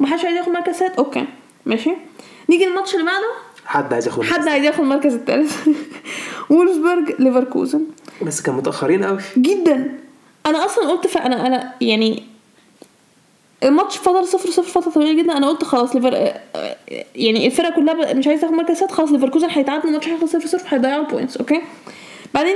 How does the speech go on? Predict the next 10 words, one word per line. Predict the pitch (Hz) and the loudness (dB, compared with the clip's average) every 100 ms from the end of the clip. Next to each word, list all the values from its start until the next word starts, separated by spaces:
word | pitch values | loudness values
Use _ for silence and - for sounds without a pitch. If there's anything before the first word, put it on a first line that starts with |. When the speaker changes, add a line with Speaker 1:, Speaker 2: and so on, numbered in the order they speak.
| 403 | -2
Speaker 1:
الدقيقة | 262 349 | 0 0
ستة | 370 392 | 2 0
وتمانين | 370 285 277 370 440 - - - | 2 2 2 2 -2 -10 -20 -4
ليفركوزن | 269 277 285 330 302 | 2 2 2 2 4
جابوا | 294 277 | 2 2
الأول، | - 320 302 - - | -2 -4 -4 -12 -2
بعدين | 269 320 | 2 2
الدقيقة | 330 339 349 | 2 0 0
اتنين | 349 359 | 0 0
وتسعين | - 302 359 | 0 -2 -2